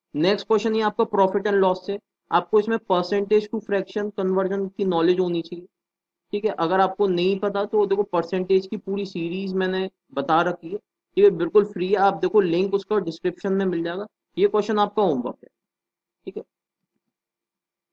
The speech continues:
अगर आपको वीडियो अच्छी लगे तो please like करो और comment आपको क्या करना है, इसका answer comment करना है और आपको इस question में कितना time लगा, Suppose करो fifty seconds लगे,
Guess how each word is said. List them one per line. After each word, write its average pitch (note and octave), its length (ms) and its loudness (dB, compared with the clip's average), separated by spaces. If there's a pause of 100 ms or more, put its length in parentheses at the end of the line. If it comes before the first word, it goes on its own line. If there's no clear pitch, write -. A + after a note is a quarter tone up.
(360)
अगर E3+ 200 2
आपको G3 220 4
वीडियो F#3 300 -2
अच्छी - 300 -2
लगे G#3 240 2
तो G#3 140 -8
please F#3+ 320 -6
like D3 320 0
करो G3+ 380 2
और E3 180 -4
comment G3+ 340 0
आपको G#3+ 240 0
क्या G#3+ 120 -2
करना G#3+ 220 -4
है, A#3 40 -2
इसका A3+ 200 -6
answer E3+ 340 0
comment G3+ 360 -4
करना G#3+ 240 -6
है E4 60 -6
और E3 180 -6 (120)
आपको F#3 260 0
इस G#3 80 2
question G#3 300 -4
में A3 120 -4
कितना - 320 -4
time F#3 320 0
लगा, B2 200 -2
Suppose F3 380 -4
करो G3+ 120 0
fifty G3 380 -4
seconds C#3 440 -8
लगे, B2 240 -16